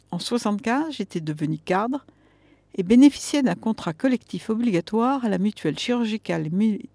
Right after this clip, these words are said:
et médicale de la Loire. Comme j'aimais mettre mon nez dans les chiffres,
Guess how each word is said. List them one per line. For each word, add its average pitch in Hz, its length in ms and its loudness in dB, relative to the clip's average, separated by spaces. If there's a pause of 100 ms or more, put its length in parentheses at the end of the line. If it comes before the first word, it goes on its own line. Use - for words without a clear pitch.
et 165 100 -6
médicale 220 520 -4
de 190 80 -6
la 156 140 -6
Loire. - 420 -12 (1300)
Comme 277 200 0
j'aimais 202 280 4
mettre 233 320 0
mon 156 180 -4
nez 196 240 0
dans 160 120 -6
les 151 100 -6
chiffres, - 440 -6